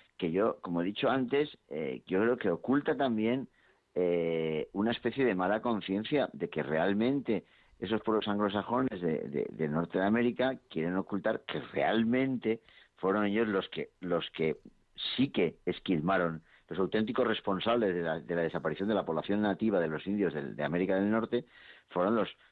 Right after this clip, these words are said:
los ingleses, los anglosajones. O sea, Fray Junípero Serra fue allí como franciscano, fundó siete misiones, eh, que no fueron, como han dicho, en la, eh, creo que es la Universidad de Stanford, hablo de memoria, me parece que es la que lo dijo,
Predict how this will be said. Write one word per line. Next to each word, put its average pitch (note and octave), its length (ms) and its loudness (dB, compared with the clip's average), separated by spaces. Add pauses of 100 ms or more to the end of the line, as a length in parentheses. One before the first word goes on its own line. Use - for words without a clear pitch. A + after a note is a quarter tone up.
los D#2+ 200 -6
ingleses, D2 320 -2
los G#2+ 200 0
anglosajones. B2 640 -4 (320)
O - 40 -12
sea, G#2 140 0
Fray G2 180 0
Junípero C#3 460 2
Serra C#2 400 -4 (380)
fue A2 160 0
allí G2+ 200 0
como E2+ 220 -4
franciscano, F2+ 720 -2 (380)
fundó G2+ 280 0
siete C3 360 0
misiones, G#2 600 -2 (920)
eh, F2+ 200 -4
que F#2+ 140 0
no C3 160 2
fueron, D#3 420 0
como G2+ 240 -2
han B2 140 0
dicho, C3+ 300 0
en A#2 80 0
la, A2 200 0
eh, G2 280 -4
creo B2+ 120 0
que C3 80 0
es B2 60 -2
la A#2 60 2
Universidad G#2 320 2
de G#2 60 2
Stanford, D2+ 440 -4
hablo G#2 140 2
de F#2 80 2
memoria, D2 400 -2
me F#2 100 -2
parece D#2+ 180 -2
que D#2 60 -2
es D2+ 80 -4
la D2+ 80 0
que D2 80 -6
lo C#2+ 60 0
dijo, - 280 -4